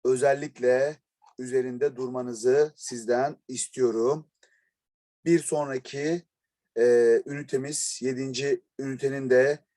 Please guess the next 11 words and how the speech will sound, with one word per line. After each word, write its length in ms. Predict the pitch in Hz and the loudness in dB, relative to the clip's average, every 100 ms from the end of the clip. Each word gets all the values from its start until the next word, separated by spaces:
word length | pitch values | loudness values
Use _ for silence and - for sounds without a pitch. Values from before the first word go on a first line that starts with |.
| _ _ _ | _ _ _
e, 280 | 104 117 117 | 2 4 2
konu 420 | - 131 131 139 - | -2 -6 -4 -6 -4
anlatımını 680 | 131 131 127 - 117 117 104 - _ _ _ _ - | -2 0 -2 -4 -4 -2 -6 -10 _ _ _ _ -4
yaparak, 760 | 117 123 139 123 123 - - _ _ _ - | 0 2 4 4 4 2 -12 _ _ _ -6
e, 380 | 107 104 104 104 | -2 -2 -2 -2
sosyal 520 | 110 127 120 139 131 | -2 -2 0 2 2
bilgiler, 800 | 123 113 110 110 135 - - - _ _ _ _ _ | 0 -4 0 0 0 -2 -12 -18 _ _ _ _ _
e, 40 | 104 | -4
dersinin 800 | 107 101 110 120 117 113 113 - | -4 -2 2 2 2 -6 -8 -6
ünitelerini 560 | 120 120 117 110 107 127 | -6 -4 2 2 2 -2
tamamlamış 760 | 113 110 113 113 120 - - | -2 0 0 -2 -4 -6 -10